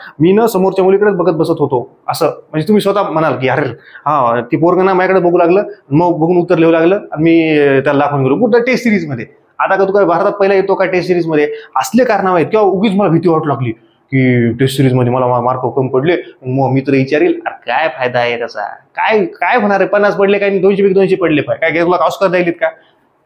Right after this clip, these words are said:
विश्लेषण, चुका, चुका, कुठं, कुठं चुका आहे, काय, कुठल्या विषयाला,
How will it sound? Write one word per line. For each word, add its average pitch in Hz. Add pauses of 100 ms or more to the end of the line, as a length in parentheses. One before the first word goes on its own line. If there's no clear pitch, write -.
(240)
विश्लेषण, 202
चुका, 208 (640)
चुका, 254 (340)
कुठं, 226
कुठं 214
चुका 190
आहे, 147
काय, 190
कुठल्या 196
विषयाला, 190